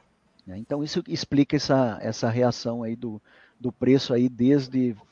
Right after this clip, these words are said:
final de novembro até agora. É, mas assim, é, a gente continua, é, dizen-, é, lembrando que a, é, isso tem um reflexo,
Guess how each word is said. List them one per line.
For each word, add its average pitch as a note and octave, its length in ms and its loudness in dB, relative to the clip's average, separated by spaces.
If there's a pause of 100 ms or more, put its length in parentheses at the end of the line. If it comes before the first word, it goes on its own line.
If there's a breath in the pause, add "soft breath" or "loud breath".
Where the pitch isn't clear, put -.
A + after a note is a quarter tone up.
final A#2+ 420 -6
de A#2 140 -10
novembro A2+ 920 -2
até A#2 240 -4
agora. F#2+ 420 -6 (680 soft breath)
É, G#2 320 -4
mas E3 240 4
assim, B2 400 0
é, G2+ 420 -10
a A2 100 -6
gente A#2 240 -10
continua, B2 720 -6 (240)
é, G#2 280 -10
dizen-, G2 520 -8
é, F#2+ 280 -10
lembrando G#2+ 540 -4
que F#2 140 -14
a, - 120 -14 (560 loud breath)
é, F#2 220 -8
isso - 220 -6
tem D3 120 4
um C#3+ 60 6
reflexo, B2+ 680 2